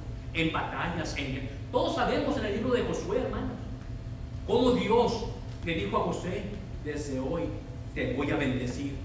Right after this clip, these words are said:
así como bendije a Moisés". Cuando tumbó los muros de Jericó, cuando abrió el río Jordán, cuando destruyó a aquellos reyes cananeos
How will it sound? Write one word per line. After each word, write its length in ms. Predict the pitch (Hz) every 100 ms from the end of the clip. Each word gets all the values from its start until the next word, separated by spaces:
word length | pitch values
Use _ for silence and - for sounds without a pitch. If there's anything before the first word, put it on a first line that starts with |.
| - -
así 300 | - - 160
como 220 | 143 131
bendije 360 | 123 113 120 123
a 40 |
Moisés". 300 | 117 107 - - - - - - - - - - - - -
Cuando 320 | 131 127 127
tumbó 380 | 131 127 127 139
los 100 | 151
muros 300 | 131 139 127
de 80 | 131
Jericó, 440 | - - - - - - - -
cuando 300 | 170 160 156
abrió 260 | 139 131 156
el 100 | 156
río 160 | 165 165
Jordán, 380 | 165 - 175 175 - - -
cuando 320 | 185 175 165
destruyó 440 | 160 151 147 143 170
a 40 |
aquellos 320 | 175 170 165
reyes 280 | 165 175 175
cananeos 460 | - 143 127 160